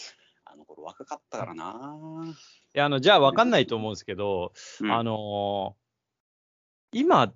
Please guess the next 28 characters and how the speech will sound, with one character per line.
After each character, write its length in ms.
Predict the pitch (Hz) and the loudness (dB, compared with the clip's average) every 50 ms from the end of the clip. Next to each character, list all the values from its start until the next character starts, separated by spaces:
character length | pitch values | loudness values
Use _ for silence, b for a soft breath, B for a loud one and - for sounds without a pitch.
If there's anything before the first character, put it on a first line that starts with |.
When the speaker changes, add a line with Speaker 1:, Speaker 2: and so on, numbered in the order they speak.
| _ - | _ -18
Speaker 2:
ジ 200 | 143 113 131 185 | -14 -6 -2 0
ム 120 | 202 165 131 | 0 0 0
っ 20 | |
て 200 | - - - 95 | -4 -8 -14 -18
ち 240 | - - - - 147 | -16 -14 -10 -8 -8
ょ 40 | 123 | -8
っ 20 | |
と 80 | - 117 | -8 -10
す 220 | - - - 127 | -14 -10 -8 -6
ご 200 | 135 175 247 285 | -2 0 2 2
い 200 | 247 156 - - _ _ | 2 2 0 -4 _ _
こ 140 | - 117 - | -10 -6 -2
と 120 | 120 117 | -2 0
に 60 | 104 | 0
な 120 | 98 92 87 | -2 -4 -6
っ 60 | - | -8
て 160 | _ - - | _ -12 -12
い 80 | 85 76 | -12 -10
て、 520 | - - 92 92 87 82 80 78 78 - _ b b b b b b - | -6 -4 -4 -2 -2 -4 -6 -8 -12 -14 _ b b b b b b -12
Speaker 1:
お 100 | 90 90 | -8 -6
ー。 40 | 104 | -4
Speaker 2:
あ 80 | 101 | -4
の 520 | 98 98 95 92 90 90 90 90 87 90 92 - _ _ _ _ _ _ _ _ _ _ _ _ _ _ _ - | -4 -4 -4 -6 -6 -6 -6 -6 -6 -8 -10 -12 _ _ _ _ _ _ _ _ _ _ _ _ _ _ _ -16
ー、 40 | - | -12
な 80 | 107 113 | -12 -12
ん 60 | 110 | -10
か 140 | - 87 80 | -10 -12 -12
ね、 340 | 85 85 80 80 78 78 | -12 -12 -14 -12 -12 -10